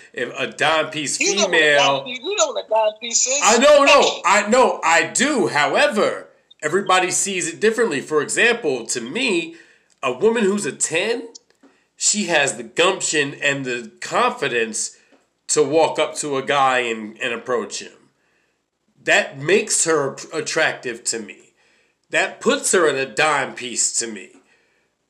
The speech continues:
Speaker 1: You know what I'm saying? So it's all a matter of perception because that's
Speaker 2: It's
Speaker 1: my
Speaker 2: all, it's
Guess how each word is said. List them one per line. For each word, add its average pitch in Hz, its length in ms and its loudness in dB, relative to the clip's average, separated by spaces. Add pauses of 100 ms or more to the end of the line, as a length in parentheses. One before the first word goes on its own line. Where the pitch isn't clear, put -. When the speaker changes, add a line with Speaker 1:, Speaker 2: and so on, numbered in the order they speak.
(140)
Speaker 1:
You 151 160 -6
know 175 120 2
what 185 80 2
I'm 185 60 -6
saying? 202 540 0
So 175 240 0
it's 156 140 -4
all 180 240 0
a 170 40 -8
matter 175 380 2
of 151 120 -4
perception 127 800 -4
because 131 580 -4
that's 160 340 -4
Speaker 2:
It's 131 140 -4
Speaker 1:
my 349 60 -2
Speaker 2:
all, 453 600 4
it's - 180 -4